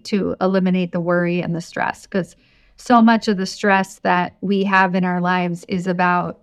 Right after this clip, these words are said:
looking too much to the future and worrying about the future,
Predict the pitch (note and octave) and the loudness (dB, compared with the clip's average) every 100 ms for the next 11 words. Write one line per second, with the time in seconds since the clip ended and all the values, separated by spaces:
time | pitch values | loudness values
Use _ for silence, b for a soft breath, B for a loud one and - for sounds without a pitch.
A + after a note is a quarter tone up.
0 | - F#3+ G3 G3+ F3 - G#3+ F#3+ F#3 F3+ | -2 0 0 0 0 -2 -2 0 2 0
1 | - - - G3 F3 F#3 F#3 - F#3 F3+ | -4 -10 -4 -4 -4 -4 -4 -2 0 2
2 | F3 - F3 F3 E3+ F#3 F#3+ F#3 F3 E3+ | 0 -2 -2 0 0 0 2 0 0 -2
3 | D#3+ D#3+ - F#3 G3 F3+ - F3+ E3+ F3 | 0 -2 -2 -6 -4 -6 -2 -2 -2 -6